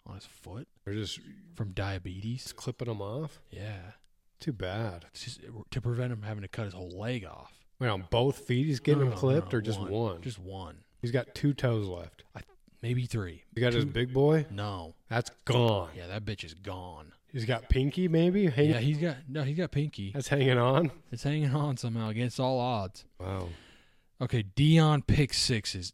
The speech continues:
Speaker 1: Twenty is astronomical. To have twenty, twenty
Speaker 2: Twenty?
Speaker 1: seasons did he play? Let's say he played, let's say he played fifteen seasons.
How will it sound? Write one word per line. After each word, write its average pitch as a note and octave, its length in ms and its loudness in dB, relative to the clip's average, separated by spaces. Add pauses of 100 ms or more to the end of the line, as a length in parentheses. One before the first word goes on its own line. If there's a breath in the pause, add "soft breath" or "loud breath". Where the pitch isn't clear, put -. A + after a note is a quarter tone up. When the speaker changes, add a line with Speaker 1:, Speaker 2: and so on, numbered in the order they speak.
Speaker 1:
Twenty D#3 500 4
is A#2 120 2
astronomical. G2 1120 -4 (840)
To - 60 -6
have F#2+ 140 -6
twenty, C#3 580 2 (1000)
twenty - 540 4
Speaker 2:
Twenty? F3+ 240 10
Speaker 1:
seasons A2 500 2
did G2 140 -8
he F2 120 -10
play? F#2 460 -12
Let's A2+ 160 -12
say C3 120 -6
he A#2+ 100 -2
played, G2+ 220 -10 (400)
let's - 100 -12
say C#3+ 120 -6
he C#3 60 -4
played G#2+ 200 -8
fifteen - 1000 -4
seasons. F2+ 640 -14